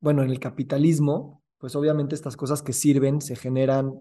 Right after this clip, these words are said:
se vuelven negocios y mucha gente termina viviendo de ellas. Entonces, a veces pasa hasta con los médicos, ¿no? Que es como,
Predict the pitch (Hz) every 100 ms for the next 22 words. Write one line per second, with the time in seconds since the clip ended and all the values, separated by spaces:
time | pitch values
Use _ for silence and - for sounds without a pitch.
0 | _ - - 120 131 135 131 135 165 165
1 | 131 - - 160 123 120 123 127 131 127
2 | 127 131 127 131 123 127 123 123 127 127
3 | 131 151 135 117 123 113 131 135 143 143
4 | _ - _ _ - 143 170 202 175 185
5 | 185 156 143 131 123 135 170 170 - 123
6 | 120 123 156 151 135 160 147 123 -